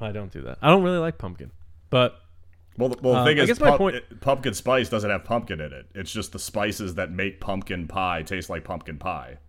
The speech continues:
Speaker 2: Pumpkin's pretty
Speaker 1: Yes.
Speaker 2: flavorless. You just add a fuckload of nutmeg and allspa-, spice and whatever, and cinnamon, and that's pumpkin spice.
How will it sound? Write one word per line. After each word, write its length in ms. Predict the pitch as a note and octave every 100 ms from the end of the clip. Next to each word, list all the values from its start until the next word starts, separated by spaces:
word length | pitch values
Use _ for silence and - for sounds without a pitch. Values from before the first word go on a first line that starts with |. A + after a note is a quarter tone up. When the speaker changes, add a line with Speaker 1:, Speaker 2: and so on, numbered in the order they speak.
| -
Speaker 2:
Pumpkin's 360 | B2 B2+ A#2+ -
pretty 160 | A2+
Speaker 1:
Yes. 120 | A2+ G2
Speaker 2:
flavorless. 500 | G2 E2 C#2 C2+ F2+
You 60 |
just 160 | F#2 F2+
add 180 | G2+ F#2+
a 40 |
fuckload 540 | D#2+ - F#2+ F#2+ F2+ E2
of 60 |
nutmeg 580 | D#2+ F#2 G2 F#2+ F2+ E2+
and 80 | E2+
allspa-, 600 | E2+ F2 F#2 - F2 -
spice 400 | - G2 F2+ F2
and 80 | E2
whatever, 180 | E2+ F2+ F#2
and 140 | F2+
cinnamon, 580 | - G2 F#2 F2 F2 - - - - - - -
and 80 | G2
that's 140 | F2+
pumpkin 300 | G2+ E2+ D#2
spice. 380 | - A#1 C2